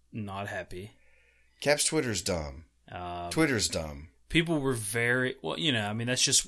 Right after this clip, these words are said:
Speaker 1: that's where you get my, that's where I get my opinions. I don't
Speaker 2: Sure.
Speaker 1: live around
Speaker 2: Right.
Speaker 1: Caps fans, you know?
Speaker 2: <laughs>
Speaker 1: But, um, I, uh,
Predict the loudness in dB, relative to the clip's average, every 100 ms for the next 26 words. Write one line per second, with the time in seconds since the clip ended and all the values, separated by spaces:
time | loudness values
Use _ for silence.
0 | 0 2 4 6 6 4 2 4 4 0
1 | -2 0 0 -2 -2 -2 -2 -4 -2 -6
2 | -4 2 2 2 0 2 2 2 -2 0
3 | 0 -2 -2 -4 -6 -8 -8 -4 -4 -2
4 | -4 -4 -8 -8 -10 -12 -6 -2 -2 -2
5 | -10 -6 -2 -2 -2 -6 -10 -14 -20 _
6 | _ _ _ _ _ 0 0 _ _ _
7 | _ _ _ _ 0 2 4 2 0 0
8 | 0 0 0 0 -2